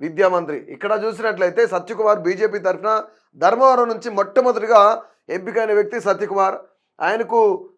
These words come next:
మొట్టమొదటి గెలిచిన సారే సత్యకుమార్కు, ఆ, క్యాబినెట్ పదవి రావడం కూడాను మనం చూసాం. So, మ-, ప్రస్తుతానికి ఆయన శాఖకు సంబంధించి కొంత డెవలప్‌మెంట్ బాగుంది కాబట్టి ఆయనకి ఏడో ర్యాంక్ ఇవ్వడం కూడా జరిగింది. టాప్ టెన్లో బీజేపీ అభ్యర్థి ఒక అతను ఉన్నాడనమాట.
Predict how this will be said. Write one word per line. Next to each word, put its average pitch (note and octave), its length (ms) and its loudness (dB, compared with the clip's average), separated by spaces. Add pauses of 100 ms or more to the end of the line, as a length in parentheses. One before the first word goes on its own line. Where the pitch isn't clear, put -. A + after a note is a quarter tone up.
మొట్టమొదటి A3 440 2
గెలిచిన A#3 300 -2
సారే A#3 320 6
సత్యకుమార్కు, G#3+ 800 0 (260)
ఆ, D3+ 60 -4
క్యాబినెట్ A3 440 0
పదవి G#3+ 180 2
రావడం G3 320 2
కూడాను F#3 560 -4 (220)
మనం F3+ 180 -4
చూసాం. A3+ 220 -2
So, - 380 -12
మ-, E3+ 60 0
ప్రస్తుతానికి A#3+ 880 -2 (200)
ఆయన F#3+ 220 -2
శాఖకు A#3 400 4
సంబంధించి A3 560 -4
కొంత G#3 300 -4
డెవలప్‌మెంట్ G3+ 500 0
బాగుంది G3+ 420 2
కాబట్టి G3 580 -4 (260)
ఆయనకి F#3+ 560 -6 (180)
ఏడో A#3+ 300 8
ర్యాంక్ A#3 260 2
ఇవ్వడం G#3 240 0
కూడా G3+ 160 -2
జరిగింది. G3 320 -4
టాప్ G#3 260 2
టెన్లో A3 340 2
బీజేపీ G3 640 -2 (400)
అభ్యర్థి F#3+ 300 -2
ఒక F3 80 0
అతను E3+ 200 -4
ఉన్నాడనమాట. C#3+ 420 -6